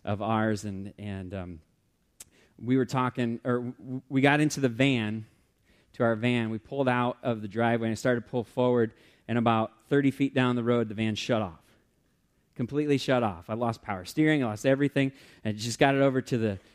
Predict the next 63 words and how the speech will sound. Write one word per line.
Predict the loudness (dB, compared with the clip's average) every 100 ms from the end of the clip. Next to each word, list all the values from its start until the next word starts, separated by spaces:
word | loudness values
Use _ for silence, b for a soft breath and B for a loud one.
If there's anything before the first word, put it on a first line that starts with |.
| b
curb, | 0 2 4 2 -2
and, | -4 -2 -4
uh, | -4 -4 -6
and | -8
so | -2
I | -2
started | -2 2 2 4 2
it | 4
back | 0 2
up, | 2 2
and | 0
I |
put | -2 0
it | 0
in | 0
drive | 2 4 4 2
and | -2
tried | 0 0
to, | -2 b b b
you | -4
know, | -4
go, | -2 2 2
and | 2
it | 0
wouldn't | -2 -2 0
go, | 2 4 2
and | 0
so | -2
I | -4
threw | 0 0
it | 0
in |
reverse, | -2 -2 2 2 0
and | -6
I | -4
felt | -2 -2 -2
it | -6 b b b -2
shift | 2 4 2
into | 2
reverse, | 2 4 2 2
so | 0
I | -2
backed | 2 2 2 2
down | 2 4
our | 2
road, | 4 4 4 2 -2 B B B
backed | 0 2 2
down | 2 4
our | 2
driveway. | 2 2 2 2 0
We | 0 -4
parked | 0 2 2
it. | 0 0
We | -2 -8 -8
grabbed | 2 4 4 2
the | 0 b b
car | 0 2 4
seat, | 4 2 2
threw | 2 4
it | 4
in | 4
the |
truck, | 0 2 4 4